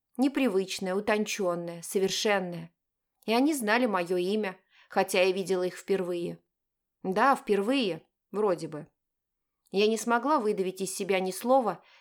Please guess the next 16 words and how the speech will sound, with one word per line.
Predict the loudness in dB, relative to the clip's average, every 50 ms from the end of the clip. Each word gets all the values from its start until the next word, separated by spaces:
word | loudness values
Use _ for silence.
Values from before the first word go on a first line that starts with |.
| _ _ -4
только | -2 -2 -2 0 0 0
растянула | 0 0 -2 -2 0 0 2 2 2 2 0
губы | 0 -2 -4 -4 -2 -2 -4
в | -2
глупой | -2 -4 -4 -2 0 0 0
улыбке | 2 2 2 0 -2 -2 -4 -8 -6 -6
и | -6 -4 -4 -4
благодарно | 0 0 0 2 2 0 0 2 2 2 2 0 -4 -6
кивнула. | -6 -6 -6 -6 -4 -4 -4 -4 -4 -6 -8 -12 _ _ _ _ _ _ _ _ _ -4
Трудно | -2 -2 0 0 -2 0
было | 2 4 4 2
что-то | 2 0 -4 -4 -4 -4
сообразить, | -4 -2 2 2 2 2 2 0 0 0 -4 -6 -4 -4
удерживая | -4 0 2 2 2 2 0 -2 -2 -2 -2
кирпичную | -2 -6 -6 -6 -8 -10 -8 -6 -6 -6 -6
стену. | -6 -6 -6 -4 -4 -2 -2 -4 -8 -10 -14